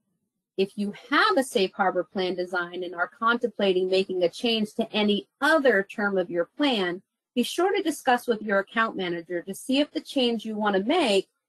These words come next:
is allowed mid-year or if you must wait until the first day of the next plan year to make that change. Four oh one K plans may convert to a safe harbor match plan design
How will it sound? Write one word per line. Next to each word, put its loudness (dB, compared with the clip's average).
is 6
allowed 4
mid-year 0
or 0
if -8
you -6
must -4
wait 0
until -10
the -8
first 0
day 2
of 0
the -4
next -12
plan -4
year -8
to -2
make 0
that -12
change. -14
Four 6
oh -
one 4
K 4
plans 0
may 4
convert 2
to -2
a 4
safe 0
harbor 0
match -10
plan -2
design -4